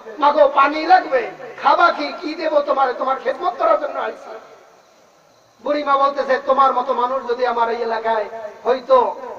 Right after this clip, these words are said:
তাহলে তো আমার এত কষ্ট লাগতো না।" মোহাম্মদ,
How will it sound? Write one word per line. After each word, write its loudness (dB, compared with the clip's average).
তাহলে 4
তো 6
আমার 4
এত 4
কষ্ট 0
লাগতো 2
না।" 0
মোহাম্মদ, 2